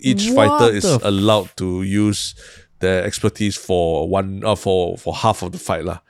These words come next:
Speaker 1: Uh, so, so
Speaker 2: Oh,
Speaker 1: if you, you, in case
Speaker 2: shit.
Speaker 1: you don't know what we're talking about, Muay Thai is basically you, you have to stand there and you have to use your hands and legs to punch or kick and nothing else. That's all you can
Speaker 2: Mm,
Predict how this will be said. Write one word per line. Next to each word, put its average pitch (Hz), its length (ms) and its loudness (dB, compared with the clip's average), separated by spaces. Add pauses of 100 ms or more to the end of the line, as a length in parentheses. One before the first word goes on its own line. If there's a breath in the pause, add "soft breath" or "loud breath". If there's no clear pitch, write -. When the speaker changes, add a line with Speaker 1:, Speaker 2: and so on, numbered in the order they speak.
(580 soft breath)
Speaker 1:
Uh, 85 540 -6
so, 127 260 0
so 180 140 4
Speaker 2:
Oh, 170 40 6
Speaker 1:
if 156 120 6
you, 143 80 8
you, 151 160 6
in 147 200 4
case 247 160 6
Speaker 2:
shit. 151 60 4
Speaker 1:
you 135 60 6
don't 139 100 6
know 151 80 4
what 143 120 4
we're 107 60 2
talking 120 200 2
about, 113 100 2
Muay 127 240 2
Thai 156 160 4
is 110 220 2
basically 110 460 2
you, 95 360 2 (320 soft breath)
you 104 100 2
have 107 120 4
to 107 80 2
stand 127 340 2
there 131 180 6
and 104 140 0
you 95 80 2
have 90 140 0
to 113 100 -4
use 104 260 0
your 87 280 2
hands 107 280 0
and 92 180 0
legs 98 240 -4
to 85 340 -6
punch 101 180 0
or 90 80 -2
kick - 420 -12
and - 140 -6
nothing 110 260 -2
else. 90 260 -4
That's 117 140 -2
all 117 120 4
you 104 40 0
can 95 140 2
Speaker 2:
Mm, 90 240 0